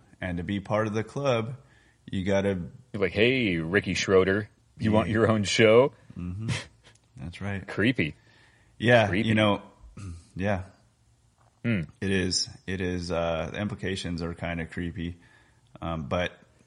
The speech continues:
Speaker 1: yeah, that,
Speaker 2: But then
Speaker 1: that
Speaker 2: that's kinda
Speaker 1: rumor's
Speaker 2: like the
Speaker 1: been out
Speaker 2: similar
Speaker 1: there.
Speaker 2: for even, like, so, so women, adult women, not just kids, uh, have millions of stories like that of trying to make it into the acting world and that sort of thing, and, and having some moment where it was like, "Hey,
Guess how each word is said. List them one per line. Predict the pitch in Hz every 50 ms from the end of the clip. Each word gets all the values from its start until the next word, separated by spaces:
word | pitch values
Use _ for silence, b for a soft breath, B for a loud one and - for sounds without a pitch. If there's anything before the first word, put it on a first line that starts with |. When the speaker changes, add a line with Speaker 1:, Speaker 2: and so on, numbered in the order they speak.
| _ _ -
Speaker 1:
yeah, | - 98 117 151 160
that, | 139 151 -
Speaker 2:
But | 302 -
then | 339 -
Speaker 1:
that | 117
Speaker 2:
that's | - 104 113
kinda | 123 208 202 175
Speaker 1:
rumor's | 151
Speaker 2:
like | 139 123 -
the | 120
Speaker 1:
been | 110
out | -
Speaker 2:
similar | - 143 135 131 120
Speaker 1:
there. | 113
Speaker 2:
for | 98 98 120 107 104 - -
even, | 185 190 160 147 139
like, | 123 113 107 - _ _ _ -
so, | 127 - 151 120 113 - -
so | 120 - 147
women, | 110 131 147 131 107 90 87 95 104 - - _ -
adult | - 110 104 117 135 - -
women, | 104 90 85 85 85 92 110 117 -
not | - 104 98 -
just | - 95 87 -
kids, | - 117 110 90 85 85 87 - - - _ _ _ -
uh, | 90 87 87 87 85 82 82 80 - _ _ _ _ _ _ _ -
have | - 104 104 90
millions | 90 90 95 123 151 139 107 92 -
of | 85 -
stories | - 113 95 85 82 80 76 85
like | 82 78 76
that | - 85 82 82 85 90 -
of | 95 87 85 82 80 - - _ _ _ _ _ _ _ _ - _ -
trying | - - 113 101 101
to | 95
make | 92 98 95 -
it | 98 90
into | 92 90 87 85
the | 87 87 87
acting | 85 85 - - 92 92 85
world | 82 85 85 85 85 90 92 87
and | 85 80 80
that | 82 80 76
sort | - - 90 82 78
of | 73
thing, | - 87 82 82 90 90
and, | 85 80 78 76 -
and | 82 80 80 80 78 80 76 73
having | 76 92 90 85 82
some | - - 85 80
moment | 80 82 85 85 85 85 87
where | 87 85 80 80
it |
was | 80 78 80
like, | 85 82 80 76
"Hey, | - 107 147 131 95